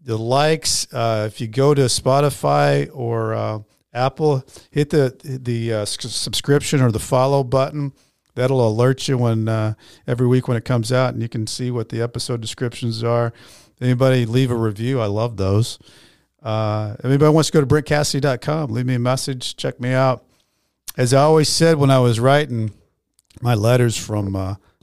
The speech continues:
Leavenworth, "Stay strong and I'll do the same." Nightmare Success, in and out. Thank you, Jim Brock.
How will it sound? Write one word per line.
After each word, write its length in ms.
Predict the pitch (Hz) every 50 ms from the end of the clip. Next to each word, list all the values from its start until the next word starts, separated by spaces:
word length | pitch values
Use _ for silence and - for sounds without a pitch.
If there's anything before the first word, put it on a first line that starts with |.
| _ -
Leavenworth, 560 | 120 123 123 120 117 107 107 104 98 95 92 - - - - - - - - - - - -
"Stay 300 | - - - 143 151 143
strong 460 | - - 170 170 175 170 165 151 139
and 100 | 135 135
I'll 100 | 131 131
do 200 | 117 135 139 123
the 80 | 127
same." 520 | - - - 151 143 143 135 127 113 104 104 - - - _ _ _ _ _ _ _ _
Nightmare 340 | - 123 123 131 127 131 131
Success, 680 | 120 - 123 113 - - 131 131 135 131 127 - -
in 260 | - - 131 127 127 127
and 140 | 127 120
out. 360 | 127 127 131 131 123 113 - _ _
Thank 240 | - 127 123 - -
you, 60 | 123
Jim 300 | 107 117 117 113 113 104
Brock. 320 | 110 110 110 110 117 -